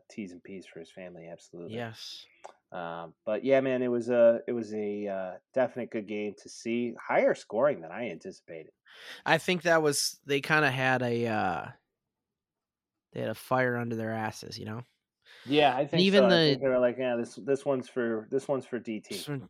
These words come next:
Speaker 2: yeah, and, like, even the, the first play of the game, they line up with ten. They leave the X receiver open, where Demaryius played, and took that, uh, delay of game, you know?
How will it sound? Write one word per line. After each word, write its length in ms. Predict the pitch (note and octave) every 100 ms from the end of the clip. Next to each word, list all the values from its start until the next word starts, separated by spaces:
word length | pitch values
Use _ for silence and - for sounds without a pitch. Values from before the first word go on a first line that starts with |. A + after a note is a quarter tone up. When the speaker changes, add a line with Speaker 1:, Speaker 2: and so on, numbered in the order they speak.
| _
Speaker 2:
yeah, 280 | D3 E3+ B2+ -
and, 160 | D#3+ F#3
like, 180 | F3 E3
even 300 | F#3 F#3+ F3
the, 280 | D#3 D3 C3+
the 100 | C3+
first 260 | D3 C#3
play 140 | D#3+ D3
of 60 |
the 40 | C3+
game, 300 | C#3+ D#3 E3
they 120 | C#3
line 200 | C3+ C#3
up 120 | C3
with 120 | C3
ten. 360 | - C3 C#3+ D#3+
They 120 | - B2
leave 180 | C3
the 100 | B2+ G#2
X 220 | B2 -
receiver 440 | D3 C#3+ C#3+ C#3+
open, 360 | D3 D3 E3 F3+ _ _ _ _
where 180 | - B2 B2 -
Demaryius 400 | B2+ B2 A#2+ A#2+
played, 320 | - A#2+ B2+ - _ _ _ _ _ - _ -
and 140 | C3
took 220 | C3 B2 -
that, 240 | A#2+ A#2
uh, 500 | A#2 A#2 A2 G#2+ G#2+ - _ _ _ _ _
delay 280 | C3 C3 A#2+
of 60 | A#2
game, 340 | A2 A2+ B2 _ _ _
you 140 | A2+
know? 160 | A2